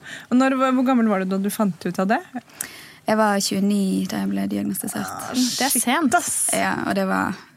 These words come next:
Speaker 2: alt for sent <laughs>
Speaker 1: Ja.
Speaker 2: for meg.
Speaker 3: Da har du hatt lidd av det i mange år.
Speaker 2: Ja, og jeg har vært veldig syk, egentlig. Eh,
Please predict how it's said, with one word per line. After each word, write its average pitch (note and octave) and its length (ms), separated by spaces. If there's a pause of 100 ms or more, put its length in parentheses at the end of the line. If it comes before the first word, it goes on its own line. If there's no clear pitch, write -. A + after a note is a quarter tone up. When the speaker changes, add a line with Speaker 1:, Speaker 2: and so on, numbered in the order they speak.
(260)
Speaker 2:
alt - 260
for - 160
sent - 380
<laughs> - 40
Speaker 1:
Ja. A3 220
Speaker 2:
for - 160
meg. - 180
Speaker 3:
Da A3+ 120
har G#3+ 40
du C#4 60
hatt G#3 240
lidd F#3 380
av A3 100
det G3 140
i - 20
mange G3+ 320 (160)
år. F#4+ 80 (240)
Speaker 2:
Ja, F#3 320
og - 320
jeg F#3 80
har F#3 160
vært - 400 (240)
veldig F3+ 380
syk, F3 160 (100)
egentlig. F#3+ 320 (320)
Eh, F#3 480